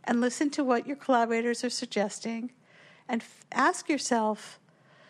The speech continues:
you know, just sit in that theater and ask yourself, "What do I want to hap-, happen now?" And sometimes, as you know, it's these very subtle things where, you know, one line from one character sets that character early, and then you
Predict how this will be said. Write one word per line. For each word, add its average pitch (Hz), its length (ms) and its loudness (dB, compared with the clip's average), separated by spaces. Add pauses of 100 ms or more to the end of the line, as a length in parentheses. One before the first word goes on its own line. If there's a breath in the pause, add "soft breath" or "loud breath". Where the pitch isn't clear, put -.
(180 soft breath)
you 254 80 2
know, 233 200 2
just 262 280 -2
sit 330 240 0
in 302 180 0
that 240 160 0
theater 233 600 -2
and 220 180 -4
ask 247 260 -2
yourself, 240 400 -2
"What 226 220 4
do 359 60 4
I 403 100 6
want 370 240 2
to 330 60 0
hap-, 311 420 0
happen 285 420 -2
now?" 170 280 -6 (520 soft breath)
And 262 160 2
sometimes, 381 400 2
as 262 180 2
you 247 80 0
know, 254 480 4
it's - 200 -6
these 240 340 -6
very 415 340 2
subtle 302 400 2
things 269 480 0
where, 214 340 2 (440 soft breath)
you 254 100 0
know, 233 120 2
one 277 440 2
line 339 320 0
from 214 220 -2
one 269 180 2
character 294 480 0
sets - 480 0
that - 220 -4
character - 560 -8
early, 294 580 0 (580 soft breath)
and 240 160 0
then 339 280 0
you 277 260 -2